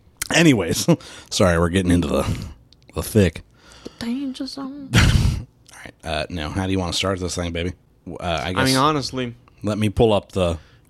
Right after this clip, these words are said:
Speaker 2: I was gonna say, you are, Miles Morales is your favorite. Um,
Speaker 1: Pro-, yeah, probably my favorite Spider-Man.
Speaker 2: Yeah.
Speaker 1: And the, the joy that I get of it is that I was actually introduced to him through, um, Donald Glover.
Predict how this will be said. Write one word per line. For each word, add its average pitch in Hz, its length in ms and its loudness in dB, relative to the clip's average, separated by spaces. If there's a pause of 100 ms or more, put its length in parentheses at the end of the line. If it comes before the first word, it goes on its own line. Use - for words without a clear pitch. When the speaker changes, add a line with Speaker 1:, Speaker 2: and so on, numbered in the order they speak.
(120)
Speaker 2:
I 131 60 -4
was 123 100 -4
gonna 123 80 -6
say, 123 160 -6
you 147 360 0
are, 123 340 -2
Miles 135 340 -2
Morales 123 440 -4
is 120 140 -6
your 120 160 -4
favorite. 117 540 -4 (420)
Um, 113 460 -8 (200)
Speaker 1:
Pro-, 104 220 0
yeah, 82 220 -2
probably 110 320 2
my 101 140 2
favorite 90 260 -4
Spider-Man. 76 500 -6
Speaker 2:
Yeah. 120 240 -6 (140)
Speaker 1:
And 127 240 2
the, 104 540 2
the 92 220 0 (200)
joy 151 240 6
that 107 100 0
I 90 80 -2
get 90 200 -6
of 90 160 -2
it 101 140 -4
is 95 240 0
that 90 200 -2 (340)
I 147 180 2
was 135 140 0
actually 139 320 0
introduced 95 380 -2
to 107 100 2
him 95 140 2 (240)
through, 104 600 4 (260)
um, 80 400 -2 (540)
Donald 92 320 -2
Glover. 104 300 0